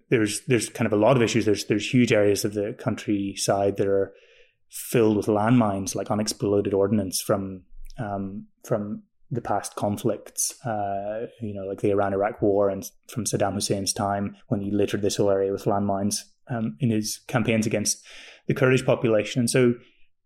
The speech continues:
like, the mountains here are so beautiful, but so often people look at them and don't feel like they can go and walk there because they're not sure which areas are safe and which areas aren't. And it's, they're way wi-, they're very wise to do that because,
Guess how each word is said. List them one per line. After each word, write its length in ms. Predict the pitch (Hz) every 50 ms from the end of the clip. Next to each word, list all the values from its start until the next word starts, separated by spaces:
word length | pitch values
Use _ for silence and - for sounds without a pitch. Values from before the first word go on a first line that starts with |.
| _ _ - _ _ _ _ _ _ - - -
like, 100 | 131 -
the 60 | 135
mountains 360 | 131 135 151 151 156 143 -
here 140 | 143 131 120
are 40 | 107
so 180 | - 151 147
beautiful, 460 | 123 123 139 165 202 160 - 131 113 104
but 180 | - 113 - - - - - - - - _ -
so 240 | - - 147 131 127
often 640 | 120 107 - - 147 123 117 113 110 107 107 - - _ - -
people 240 | - 123 - 123 117
look 200 | 123 131 131 135
at 180 | 113 110 -
them 120 | 117 107 104
and 120 | 101 98
don't 240 | 117 104 110 107 -
feel 160 | - 123 113
like 200 | 107 107 110 -
they 120 | 120 104
can 160 | - - 113 110
go 260 | 107 104 104 104 104
and 220 | 101 98 98 - - _ _ _ _ _ _ _ _
walk 260 | - 117 131 135 135 -
there 220 | 113 98 98 95
because 300 | - 117 - 117 98 -
they're 100 | 113 101
not 220 | 101 101 107 -
sure 360 | - - 117 101 101 98 98 - - _ _ - - _ _ - - - - - - - -
which 200 | 147 139 - -
areas 300 | 110 101 101 101 95 104
are 60 | 95
safe 280 | - - 135 123 117 -
and 80 | 117
which 180 | 110 - - 120
areas 240 | 104 98 101 98 101
aren't. 340 | 110 123 113 107 107 - - - _ _ _ _ _
And 120 | - 107 104
it's, 240 | 104 107 - - - -
they're 240 | 135 117 110 104
way 200 | 101 110 107 104
wi-, 460 | 104 104 104 107 110 113 113 110 117 - -
they're 100 | - 110
very 140 | 117 107 104
wise 320 | 101 107 107 110 107 -
to 80 | - 110
do 140 | 107 120 143
that 220 | 139 101 95 -
because, 400 | - - - 110 104 98 - -